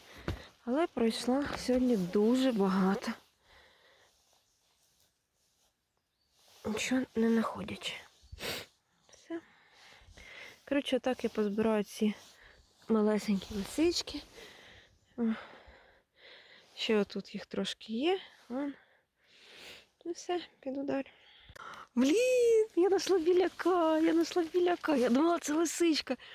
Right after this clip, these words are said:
Ну, така, що, типу, здорова одна виросла. От, а це біляк.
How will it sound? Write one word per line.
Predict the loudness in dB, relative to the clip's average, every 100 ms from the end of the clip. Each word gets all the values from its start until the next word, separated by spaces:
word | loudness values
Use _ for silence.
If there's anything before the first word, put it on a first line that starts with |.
| -14 -12 -14 -2
Ну, | 0
така, | 0 0 0
що, | 0
типу, | -2 -2 0
здорова | 2 2 4 4 2
одна | 2 2
виросла. | 2 2 0 -4 -10 -12 _ _ _ _ _ _ _ _ -2
От, | 2 4 2 0
а | -4
це | -2 -2
біляк. | 2 2 4 4 2 0 -6